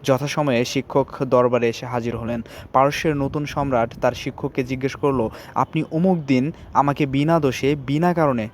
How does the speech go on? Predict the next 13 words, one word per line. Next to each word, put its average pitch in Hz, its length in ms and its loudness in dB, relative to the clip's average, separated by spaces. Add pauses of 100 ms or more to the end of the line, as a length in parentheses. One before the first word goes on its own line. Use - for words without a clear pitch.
শাস্তি 131 360 -4
দিয়েছিলেন 120 420 -2
কেন?" 123 280 0 (800)
সম্রাট 131 460 4 (340)
অপলক 160 540 2
তাকিয়ে 131 480 0 (260)
আছে 127 280 0
শিক্ষকের 131 540 -2
দিকে। 117 220 2
বলল, 143 400 4 (340)
"তাতে 147 340 2
কি 196 120 2
হয়েছে? 127 500 2